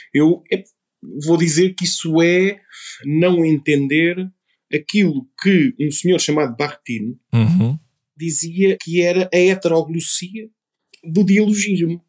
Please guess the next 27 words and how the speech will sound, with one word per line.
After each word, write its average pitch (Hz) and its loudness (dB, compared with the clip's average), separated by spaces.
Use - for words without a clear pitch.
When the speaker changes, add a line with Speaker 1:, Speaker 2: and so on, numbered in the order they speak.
Speaker 2:
Ora, 107 0
até 101 -2
que - -2
enfim, 101 2
professor. - -4
Muito 117 4
obrigado 110 0
por - 0
trazer 117 0
o 113 2
conceito 120 -2
da 107 0
heteroglossia 117 2
do 117 4
dialogismo, 107 2
ah, 104 0
para 123 2
os 107 -6
podcasts - -4
portugueses, 131 -4
acho 120 0
eu, 120 4
pela 135 0
primeira 104 2
vez 101 0
na 117 4
história. 95 -2